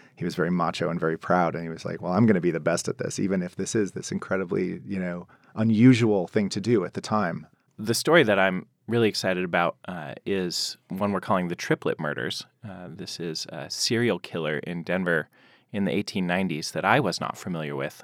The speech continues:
Speaker 2: uh, who targeted sex workers. And what's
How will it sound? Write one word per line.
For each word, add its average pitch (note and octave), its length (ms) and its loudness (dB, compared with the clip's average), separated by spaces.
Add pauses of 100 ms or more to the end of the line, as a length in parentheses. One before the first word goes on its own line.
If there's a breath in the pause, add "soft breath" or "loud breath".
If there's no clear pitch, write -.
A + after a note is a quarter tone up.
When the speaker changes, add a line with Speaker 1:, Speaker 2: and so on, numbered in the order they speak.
Speaker 2:
uh, D#2 320 -12 (460 soft breath)
who G2+ 180 -2
targeted F#2 720 0
sex - 340 0
workers. - 460 -6 (340)
And F2 480 -6 (640 soft breath)
what's - 440 -2